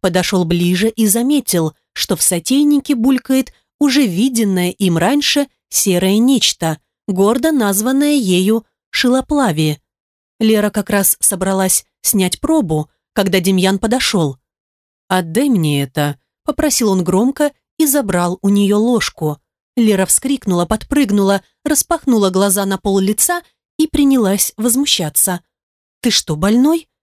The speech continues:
Так подкрадываться!» «Ты бы и танка сзади не заметила, дорогуша. Зачем на такой громкости музыку слушать?» За последние несколько минут у Демьяна в голове этих «зачем»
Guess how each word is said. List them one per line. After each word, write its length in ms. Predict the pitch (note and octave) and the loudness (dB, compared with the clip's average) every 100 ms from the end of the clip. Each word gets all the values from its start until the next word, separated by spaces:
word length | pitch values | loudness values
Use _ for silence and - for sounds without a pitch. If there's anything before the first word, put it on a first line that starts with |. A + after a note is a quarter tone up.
| _ - | _ -6
Так 180 | A3 | -4
подкрадываться!» 880 | - A#3+ - B3 E3+ F3 - G#3+ G3 - _ _ _ _ _ _ | -4 -4 0 0 0 -2 -2 -2 -4 -10 _ _ _ _ _ _
«Ты 140 | E3 | -2
бы 140 | D#3 D#3+ | 0 -2
и 40 | |
танка 440 | - B3 A3 - D#3 | 0 -2 0 -2 -2
сзади 340 | D#3 D#3 D3+ | -2 -2 -2
не 160 | E3+ D#3+ | -2 0
заметила, 500 | E3+ E3 D3+ E3 D#3+ | 0 0 -2 -4 -2
дорогуша. 720 | E3 E3 E3 E3 - F3 D#3+ _ _ _ - | -2 -2 -4 -4 -2 -2 -4 _ _ _ -4
Зачем 460 | C4 C#4+ - E3+ | -2 -2 -2 0
на 80 | D#3+ | -2
такой 240 | E3 F3 D#3+ | -2 -2 0
громкости 800 | F3 D4 - D#3+ - - D#3 - _ _ | 2 0 0 -4 -4 -2 -2 -4 _ _
музыку 420 | E4 C#4 D#3+ D3+ | 0 2 0 -2
слушать?» 600 | D#3 F3 D#3 - D#3+ - - _ _ _ - | -4 -2 -2 -2 -2 -6 -8 _ _ _ -6
За 160 | A#3 A3+ | -4 -2
последние 580 | A3+ - G#3 G3 G3+ | -2 0 0 2 2
несколько 480 | G3 F#3+ - G3 G3+ | 2 0 -2 -4 0
минут 380 | G3 A#3+ D4+ - _ _ - | 2 2 0 -4 _ _ -2
у 80 | |
Демьяна 420 | A3+ A#3+ A3+ A3 G#3 | 2 2 2 0 0
в 60 | |
голове 420 | G3 G3 G#3+ B3 | 0 0 2 2
этих 500 | A#3+ A#3 - B3 - _ | 0 -2 -2 -2 -4 _
«зачем» 680 | F3+ F3+ G#3 - F4+ E4+ | -2 -2 -2 -2 0 0